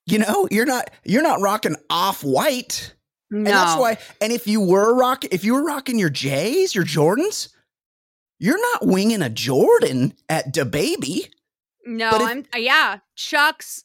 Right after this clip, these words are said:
Speaker 2: Adidas, New Balance
Speaker 1: Yes,
Speaker 2: only.
Speaker 1: yes. Uh, maybe, maybe a busted old Van. You throw a
Speaker 2: Yeah,
Speaker 1: va-,
Speaker 2: sure,
Speaker 1: you'll throw,
Speaker 2: sure, sure.
Speaker 1: you got your slip-ons on. You'll throw a Van at DaBaby,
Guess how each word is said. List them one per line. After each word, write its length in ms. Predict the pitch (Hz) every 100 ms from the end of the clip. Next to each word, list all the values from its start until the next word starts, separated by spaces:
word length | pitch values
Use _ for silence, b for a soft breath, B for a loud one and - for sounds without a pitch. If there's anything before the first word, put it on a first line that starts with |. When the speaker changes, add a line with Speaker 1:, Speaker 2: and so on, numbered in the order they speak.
| 269
Speaker 2:
Adidas, 680 | 214 247 240 247 233 - -
New 280 | 226 220 214
Balance 600 | 202 196 190 185 220 -
Speaker 1:
Yes, 340 | 190 220 226 185 156 - - - -
Speaker 2:
only. 100 | 185
Speaker 1:
yes. 340 | 233 190 - -
Uh, 60 |
maybe, 320 | 170 185 190 180
maybe 300 | 185 196 185
a 60 |
busted 440 | 139 151 175 - 180
old 240 | 165 135
Van. 600 | 120 135 156 185 214 262 - _ _ _ _ _ _
You 100 | -
throw 140 | 262 -
a 40 |
Speaker 2:
Yeah, 140 | 254 214
Speaker 1:
va-, 60 |
Speaker 2:
sure, 140 | 165 208
Speaker 1:
you'll 100 | 247
throw, 220 | 285 269
Speaker 2:
sure, 80 | -
sure. 440 | 247 220 151 110 _ -
Speaker 1:
you 100 | 220
got 140 | 247
your 60 | 214
slip-ons 560 | - 233 240 262 254
on. 160 | 262 269
You'll 160 | 269 440
throw 260 | 466 480
a 40 | 165
Van 520 | 175 160 233 311 165
at 160 | 135 107
DaBaby, 600 | 143 135 196 214 180